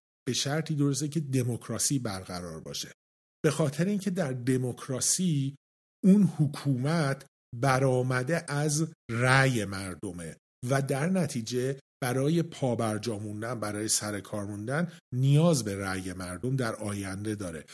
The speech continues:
پس نمی‌تونه هر کاری که دلش خواست بکنه و باید برای کارهایی که می‌کنه پاسخگو باشه.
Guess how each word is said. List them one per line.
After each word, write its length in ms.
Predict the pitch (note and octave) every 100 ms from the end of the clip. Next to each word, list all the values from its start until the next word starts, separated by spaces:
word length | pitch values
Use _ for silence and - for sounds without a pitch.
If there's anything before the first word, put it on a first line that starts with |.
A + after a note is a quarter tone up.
| - -
پس 220 | C#3+ -
نمی‌تونه 460 | D#3 F#3 D3 B2+ A2
هر 280 | G2 G#2 F#2+
کاری 280 | - G2 F#2+
که 160 | G#2+
دلش 360 | F#2+ F#2 F2+ -
خواست 300 | G2 F2+ -
بکنه 640 | F#2 F2+ G2 F#2+ F2 F#2 - - -
و 80 | B2
باید 360 | B2 B2 D3+
برای 200 | D3+ B2
کارهایی 500 | A#2+ - A2+ G2+ A#2+
که 140 | C#3+ D#3
می‌کنه 380 | C3+ - A2 C#3+
پاسخگو 760 | C#3+ A#2 - G2+ - - G#2
باشه. 400 | E2 C#2+ - -